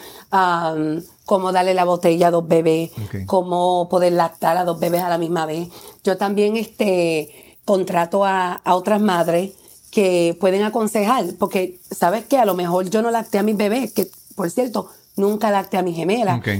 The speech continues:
Speaker 1: pero hay una mamá ya que, que sí que lactó. Entonces yo contrato a esta mamá para que dé clases,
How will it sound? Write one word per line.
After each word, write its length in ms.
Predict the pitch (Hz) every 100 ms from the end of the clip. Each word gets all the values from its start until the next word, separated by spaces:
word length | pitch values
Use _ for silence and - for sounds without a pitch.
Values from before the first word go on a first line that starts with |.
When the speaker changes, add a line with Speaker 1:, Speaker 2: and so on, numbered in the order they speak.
| 110
Speaker 1:
pero 200 | 196 180
hay 120 | 180 202
una 120 | 214
mamá 280 | 208 196 196
ya 320 | 185 208 247
que, 240 | 214 190
que 140 | 190 180
sí 240 | - 233
que 100 | 226
lactó. 540 | 190 156 - 170 160 160 - - -
Entonces 300 | 202 185 208
yo 100 | 185
contrato 380 | 214 208 202 226
a 20 |
esta 160 | 208 208
mamá 360 | 220 190 208
para 200 | 254 220
que 140 | 202 165
dé 100 | 156
clases, 640 | 160 156 151 165 170 -